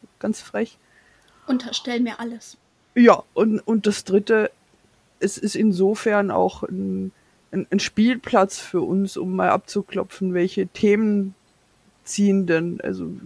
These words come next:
Speaker 1: weil selbst wenn vielleicht nicht die ganze Anthologie an-, ankommt, merke ich, kann ich einschätzen,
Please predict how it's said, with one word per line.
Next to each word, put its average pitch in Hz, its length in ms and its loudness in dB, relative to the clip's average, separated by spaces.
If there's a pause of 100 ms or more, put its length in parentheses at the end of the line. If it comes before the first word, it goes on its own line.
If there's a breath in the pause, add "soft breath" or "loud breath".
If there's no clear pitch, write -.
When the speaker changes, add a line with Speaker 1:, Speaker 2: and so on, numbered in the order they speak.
(160)
Speaker 1:
weil - 300 0 (500)
selbst - 380 0
wenn 208 100 -2
vielleicht 202 280 0
nicht 214 140 -2
die 196 60 -8
ganze 202 300 0
Anthologie 202 500 -2
an-, 185 140 0
ankommt, 208 440 -2
merke 196 340 2
ich, 208 120 -4
kann 190 160 -2
ich 196 140 -4
einschätzen, 196 480 -2